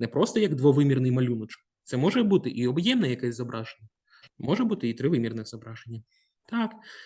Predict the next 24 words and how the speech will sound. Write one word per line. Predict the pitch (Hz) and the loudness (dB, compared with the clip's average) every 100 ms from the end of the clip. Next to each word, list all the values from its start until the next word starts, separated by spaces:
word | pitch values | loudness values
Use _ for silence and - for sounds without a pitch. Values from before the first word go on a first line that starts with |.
| - | -8
ну, | - 294 - | -4 -2 -2
штучний | - 170 - 143 | 2 2 2 -2
інтелект. | 135 117 - _ | -2 -6 -10 _
Це | - 165 | 2 2
окрема, | 175 151 113 113 - - | 2 0 0 -2 -12 -14
окрема | 123 156 127 | -4 -2 -2
галузь | 127 127 120 - | -2 -2 -2 -6
інформатики. | 120 - 120 139 190 220 214 214 - - - - | -8 -8 -6 -4 -4 -2 -2 -2 -12 -18 -12 -6
Е, | 123 | -6
часто | - 139 135 127 | -2 -4 0 0
її, | 120 117 117 117 _ - | 2 0 -4 -6 _ -8
е, | 120 | -6
плутають | 117 139 139 127 123 - - | -2 -2 2 2 2 -6 -8
і | 139 131 131 - - - - | -4 -4 -4 -14 -20 -20 -6
використовують | 139 135 139 - 139 127 | -4 0 0 4 4 4
як | 131 127 - | 0 -2 -2
термін | 127 127 120 | 0 0 0
робототехніка. | 131 143 120 117 110 110 131 135 185 - - - - | 0 0 -2 -6 -10 -10 -8 -6 -6 -8 -20 -20 -16
Штучний | - 143 - 247 | 0 0 2 0
інтелект — | 180 120 113 | 2 0 -2
це | 113 | -4
не | 117 | -4
обов'язково | 139 170 185 - 143 | -2 0 0 2 2
робототехніка. | 120 113 110 - 101 _ _ | 2 -2 -8 -12 -18 _ _